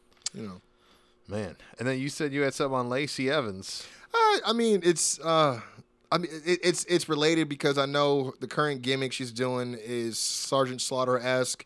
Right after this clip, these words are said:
Speaker 2: Yeah.
Speaker 1: You had previously brought up a story about how
Speaker 2: The
Speaker 1: I think, I
Speaker 2: Slaughter
Speaker 1: believe
Speaker 2: daughter.
Speaker 1: The Slaughter daughter, thank you.
Speaker 2: Mm-hmm.
Speaker 1: Um, how she was upset and kinda went back and forth with her on, on Instagram about,
Speaker 2: Mm-hmm.
Speaker 1: about everything. And, um, so this is a direct quote from the man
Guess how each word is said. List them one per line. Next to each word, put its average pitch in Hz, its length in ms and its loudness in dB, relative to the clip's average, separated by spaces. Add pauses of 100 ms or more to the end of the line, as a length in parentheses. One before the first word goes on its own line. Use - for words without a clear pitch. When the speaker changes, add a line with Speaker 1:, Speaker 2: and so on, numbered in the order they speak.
(140)
Speaker 2:
Yeah. 101 340 0
Speaker 1:
You 135 100 2
had 135 180 4
previously 135 420 -4
brought 123 300 0
up 120 360 -2
a 120 160 -6
story 120 500 0
about 113 500 -6
how 113 300 -4
Speaker 2:
The - 20 -6
Speaker 1:
I 98 40 -8
think, 113 40 -6
I - 20 -4
Speaker 2:
Slaughter 147 380 6
Speaker 1:
believe 117 160 4
Speaker 2:
daughter. 95 360 6 (240)
Speaker 1:
The 127 80 -2
Slaughter 151 460 8
daughter, 120 300 2
thank 127 280 -2
you. 95 220 -6 (400)
Speaker 2:
Mm-hmm. 131 60 -6
Speaker 1:
Um, 123 300 4
how 127 180 4
she 170 240 -2
was 147 160 2
upset 127 480 4
and 123 260 -8
kinda 135 180 0
went 123 140 -2
back 123 200 0
and 120 100 -10
forth 127 220 0
with 113 120 -12
her 127 160 0
on, 117 160 -4
on 113 240 -6
Instagram 113 640 -4
about, 110 240 -2
Speaker 2:
Mm-hmm. 110 80 -8
Speaker 1:
about 110 220 -4
everything. 110 420 -6
And, 107 160 -8 (540)
um, 117 500 0 (220)
so 147 240 6
this 170 180 4
is 247 120 -2
a 202 60 6
direct 160 300 6
quote 165 180 8
from 160 120 -2
the 160 60 0
man 151 340 2